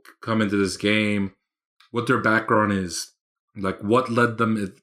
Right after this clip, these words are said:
to eventually come to this game. Because for me, you look at my background with my,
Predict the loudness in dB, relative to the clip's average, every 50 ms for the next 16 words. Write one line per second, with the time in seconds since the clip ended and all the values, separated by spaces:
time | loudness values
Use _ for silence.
0 | _ -8 -4 -4 0 2 2 0 0 0 -6 -8 -6 -6 -6 -4 -2 -2 -4 -4
1 | -6 -6 -8 -6 -6 -4 -4 -2 -2 -2 -4 -4 -8 _ -6 -2 2 4 4 4
2 | 4 4 2 -2 -8 _ _ _ _ _ _ _ 0 2 2 2 2 4 4 4
3 | 4 4 4 4 4 2 2 0 -2 -2 -4 -6 -4 -2 -2 -2 -2